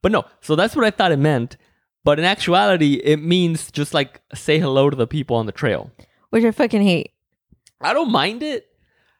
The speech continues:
Speaker 1: but it is sometimes a little annoying.
Speaker 2: And there's certain type of people, I'm not gonna name who, that don't do that.
Speaker 1: We, we hike this one trail that's in a very Asian populated area.
Speaker 2: Yeah.
Speaker 1: And you're coming up the trail and you're like, "Good morning, good morning, good morning," whatever. And they don't fucking acknowledge you at all.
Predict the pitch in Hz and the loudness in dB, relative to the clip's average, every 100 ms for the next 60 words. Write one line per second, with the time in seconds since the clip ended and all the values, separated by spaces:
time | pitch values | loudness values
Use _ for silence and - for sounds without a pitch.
0 | _ - 170 196 247 262 - 185 160 139 | _ -6 -2 -2 -6 -10 -10 -8 -6 -8
1 | 143 123 117 104 254 269 294 - 320 330 | -8 -8 -6 -4 0 0 0 -2 -4 -4
2 | 320 339 381 339 _ 403 359 302 269 262 | -6 -2 -2 -2 _ 0 2 2 2 0
3 | 262 277 269 262 262 302 285 240 202 190 | -2 -4 -4 -4 -4 -2 0 0 0 0
4 | 220 233 240 233 185 151 120 - _ _ | 0 0 -2 -2 0 0 -2 -6 _ _
5 | 180 247 180 185 233 262 262 330 185 185 | 0 0 0 -2 -2 0 -4 -4 -4 -4
6 | - 175 185 - 147 131 131 123 143 139 | -2 0 0 2 2 2 0 -2 -4 -4
7 | 127 147 156 147 143 - 135 139 139 139 | -2 0 0 0 -2 -2 -4 -4 -6 -6
8 | 147 139 - 131 127 120 120 120 110 104 | -4 -4 -4 -4 -4 -2 -2 0 -2 -2
9 | 101 - 220 160 170 226 _ 160 165 165 | -2 0 0 0 -2 -6 _ -2 0 2
10 | 160 147 151 180 240 277 262 - 165 175 | 0 -2 0 2 0 -2 -4 -8 0 2
11 | 190 208 165 160 143 151 180 208 170 160 | 2 2 0 0 0 -4 -8 -4 -4 -4
12 | 160 196 165 147 175 180 143 123 160 170 | -4 -4 -4 -8 -6 -4 0 2 2 2
13 | 190 - _ _ 135 143 175 180 160 139 | 0 -2 _ _ -4 0 0 2 -2 -2
14 | - - 123 117 117 117 117 127 110 101 | -8 -4 -2 -2 0 0 0 0 0 2
15 | 98 - - | 2 0 -10